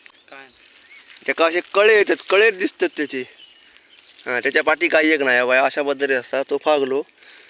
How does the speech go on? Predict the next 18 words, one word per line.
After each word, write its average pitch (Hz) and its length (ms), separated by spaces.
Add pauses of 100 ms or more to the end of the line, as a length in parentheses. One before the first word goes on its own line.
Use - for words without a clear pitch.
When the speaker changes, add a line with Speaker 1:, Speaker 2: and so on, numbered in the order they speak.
(200)
Speaker 2:
ह्या 127 200
कधी 151 180
फागला 147 360
धरणार 143 420
नाही, 123 200
असो 135 280
प्रकार 131 360
असा. 139 260 (1000)
ही 143 160
एक 139 80
वेल 131 220
असा, 127 340
ही 165 160
एक 165 80
गेल्या 156 240
वर्षी 151 240
वेल 147 160
होती. 127 220